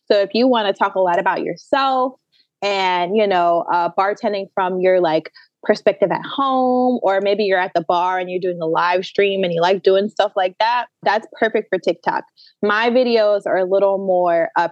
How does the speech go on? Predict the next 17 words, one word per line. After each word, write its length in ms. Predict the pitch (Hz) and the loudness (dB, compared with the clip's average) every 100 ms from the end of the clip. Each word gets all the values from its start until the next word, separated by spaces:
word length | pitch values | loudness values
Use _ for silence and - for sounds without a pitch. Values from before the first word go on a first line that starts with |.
| - | -2
preachy 640 | 226 226 - 294 359 339 _ - - - - | -2 -2 2 4 4 2 _ -20 -20 -8 -2
and 180 | 202 214 | -2 0
kind 200 | 220 202 | 0 0
of 100 | 202 | 2
like, 360 | 202 185 185 - | 0 0 -2 -2
uh, 260 | 185 185 180 | -2 0 -2
you 120 | 240 | -2
know, 280 | 226 190 185 | -2 -2 -2
this 200 | 285 302 | 0 0
is, 160 | 370 330 - - | 2 0 0 0
this 200 | 269 339 | 0 0
is 80 | 330 | 0
what 140 | - | 0
we're 100 | 247 | 0
talking 420 | 262 320 320 285 226 | 0 -2 2 2 4
about 180 | 190 - | 0 0
today. 380 | 247 226 698 - | 0 2 0 2